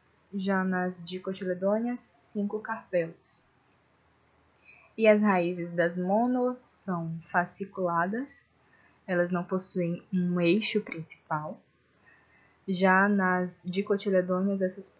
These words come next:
essas raízes são chamadas de axiais ou pivotantes. Elas possuem um eixo principal de onde partem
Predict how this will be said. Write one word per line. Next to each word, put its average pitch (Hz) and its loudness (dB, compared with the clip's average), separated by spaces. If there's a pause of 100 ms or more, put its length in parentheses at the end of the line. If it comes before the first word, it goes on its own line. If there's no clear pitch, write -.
essas 185 -4
raízes 180 -2
são 196 -6 (340)
chamadas 180 0
de 185 2
axiais 175 -2
ou 180 -4
pivotantes. 185 -6
Elas 165 -6
possuem 214 -2
um 196 4
eixo 180 0
principal 185 0
de 214 0
onde 208 2
partem 202 -2